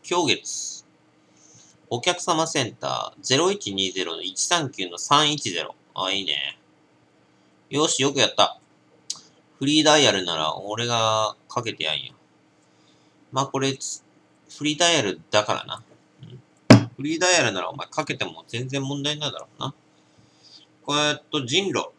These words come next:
えー、お客様相談室、ゼロ一二ゼロの四ゼロ六、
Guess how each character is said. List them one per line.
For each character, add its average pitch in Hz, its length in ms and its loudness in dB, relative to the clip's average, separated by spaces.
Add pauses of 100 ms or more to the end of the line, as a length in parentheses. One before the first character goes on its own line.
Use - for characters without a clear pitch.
(1040)
え 98 40 -8 (500)
ー、 - 40 -20 (1160)
お 127 120 -6
客 185 200 2
様 165 220 0
相 151 220 -2
談 123 160 2
室、 92 240 -12
ゼ 110 140 0
ロ 185 120 4
一 196 220 -4
二 98 240 -2
ゼ 92 100 -6
ロ 87 80 -10
の 85 60 -12
四 151 340 -4
ゼ 190 140 4
ロ 98 180 2
六、 87 160 -8